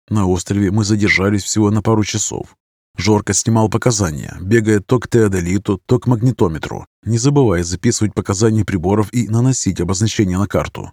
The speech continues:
Я же двигал треноги по его указанию. Работа как работа, уже привычное для меня дело. Только вот мое душевное спокойствие продлилось недолго.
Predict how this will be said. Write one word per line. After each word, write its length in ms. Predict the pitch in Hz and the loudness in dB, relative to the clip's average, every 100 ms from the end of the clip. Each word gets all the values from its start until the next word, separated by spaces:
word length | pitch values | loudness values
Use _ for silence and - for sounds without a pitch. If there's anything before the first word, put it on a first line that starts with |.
| _ | _
Я 200 | 101 98 | 0 0
же 180 | 95 87 | 0 -2
двигал 380 | 101 117 110 101 | 0 2 2 0
треноги 440 | - 87 101 107 | -2 -2 0 0
по 120 | 107 | 0
его 240 | 104 113 117 | 2 4 4
указанию. 640 | - 110 87 67 58 - _ _ _ | 2 -2 -4 -8 -12 -16 _ _ _
Работа 420 | - 107 98 104 104 | 0 2 2 0 -2
как 200 | 104 120 | -2 0
работа, 460 | 110 98 - 87 - | 0 0 -2 -6 -6
уже 240 | 98 117 | 0 0
привычное 540 | 131 127 101 - 101 | 2 2 2 0 -2
для 140 | 90 101 | 0 0
меня 220 | 101 95 | 0 0
дело. 400 | 85 92 92 - _ | 0 0 0 -4 _
Только 300 | - 110 - | -2 0 2
вот 200 | 110 110 | 2 2
мое 260 | 107 113 113 | 0 2 2
душевное 500 | 107 - 113 110 107 | 0 0 0 2 0
спокойствие 680 | - 95 131 131 - 82 | -2 0 2 0 -2 -6
продлилось 560 | 80 95 95 110 110 - | -2 -2 2 2 2 2
недолго. 560 | 123 107 71 - - | 0 0 -2 -6 -14